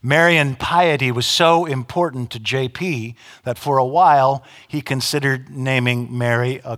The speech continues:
co-redemptrix with Jesus. That is to say, in Roman Catholic theology, Mary almost became an equal with Jesus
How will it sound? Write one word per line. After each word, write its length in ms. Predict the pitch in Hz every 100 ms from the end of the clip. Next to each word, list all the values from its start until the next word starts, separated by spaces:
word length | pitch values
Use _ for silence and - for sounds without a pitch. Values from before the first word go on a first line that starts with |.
| -
co-redemptrix 1400 | - 147 135 147 120 120 131 131 - 120 127 - - - _ -
with 200 | 127 -
Jesus. 580 | 185 160 113 98 - 135
That 220 | 120 139 139
is 100 | -
to 120 | 123
say, 400 | - 113 104 151 _ _ _ - - - _
in 140 | 117 113
Roman 340 | 135 135 123
Catholic 460 | 151 170 - 131 -
theology, 760 | 123 104 104 113 156 170 175 _ - - -
Mary 400 | 135 151 147 143
almost 500 | 156 185 170 - -
became 420 | 123 127 117 127
an 240 | 135 127
equal 460 | 160 170 - 127 113
with 180 | 117 107
Jesus 640 | 175 185 147 120 139